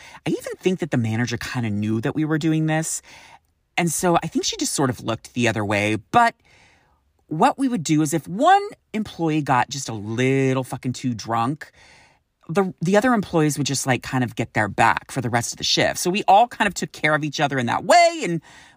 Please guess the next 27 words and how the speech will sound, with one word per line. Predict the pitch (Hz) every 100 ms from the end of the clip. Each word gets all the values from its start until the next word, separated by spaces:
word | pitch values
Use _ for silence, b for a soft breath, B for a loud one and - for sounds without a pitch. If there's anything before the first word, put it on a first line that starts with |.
| -
we | 139
were | 160
just | 170 - 143
all | 151
doing | 165 175
shots | 156 135 170 -
together | - 110 110
throughout | 107 120 113 - _ _ _
the | 127
shift. | - 143 117 - B B B -
I, | - - 170 - 214
I |
mean, | 220 220 - _ -
I | 240
can't | - 262
tell | - 180
you | 185 170
how | - 180 185
many | 202 175
times | - 151 156 -
I | 135
would | 131
walk | 117 120 131 -
up | 120 127
to | - 113
a |
table | - - 117 131 147 165